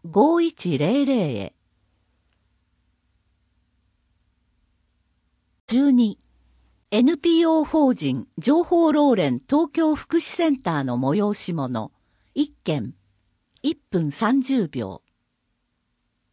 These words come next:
無料パソコン教室、Windows テン。無料、タブレット、スマホ基礎教室、iPad使用。対象、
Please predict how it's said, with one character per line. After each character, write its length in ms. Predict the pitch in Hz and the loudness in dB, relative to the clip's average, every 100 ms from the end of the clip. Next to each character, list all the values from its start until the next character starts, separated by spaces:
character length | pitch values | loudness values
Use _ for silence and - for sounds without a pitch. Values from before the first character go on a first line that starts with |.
| _ - | _ -2
無 160 | 233 254 | 2 4
料 240 | 339 339 | 4 2
パ 160 | - 285 | 0 0
ソ 180 | 339 | 0
コ 160 | - 330 | 0 0
ン 120 | 294 | 0
教 260 | 285 269 170 | 2 2 0
室、 420 | - - 113 - _ _ _ _ _ 214 | -4 -14 -14 -14 _ _ _ _ _ -2
Windows 680 | 233 330 302 175 127 117 | 0 2 2 0 -2 -4
テ 220 | 113 - 127 | -8 -4 -4
ン。 140 | 92 _ _ _ _ _ - | -6 _ _ _ _ _ -2
無 180 | 226 262 | 2 4
料、 380 | 302 269 247 - _ _ _ | 4 4 0 -4 _ _ _
タ 140 | - 339 | -4 0
ブ 140 | 330 | 2
レ 100 | 247 | 2
ッ 80 | 233 _ | 0 _
ト、 140 | 170 170 | -4 -4
ス 200 | - 240 | 2 2
マ 180 | 302 | 2
ホ 180 | 285 254 | 2 -2
基 100 | - | -2
礎 200 | - 320 339 | -2 0 0
教 240 | - 311 170 | 2 2 2
室、 400 | - - 120 - _ _ _ _ - | -4 -12 -14 -14 _ _ _ _ -8
iPad 640 | 190 294 - 294 294 - 165 | -4 -4 -2 -4 -4 -8 -8
使 260 | - 147 | -6 -6
用。 300 | 135 120 107 _ _ _ _ _ _ _ _ _ _ _ _ _ | -4 -4 -8 _ _ _ _ _ _ _ _ _ _ _ _ _
対 160 | 247 269 | -4 -4
象、 440 | - 220 180 | -2 -2 0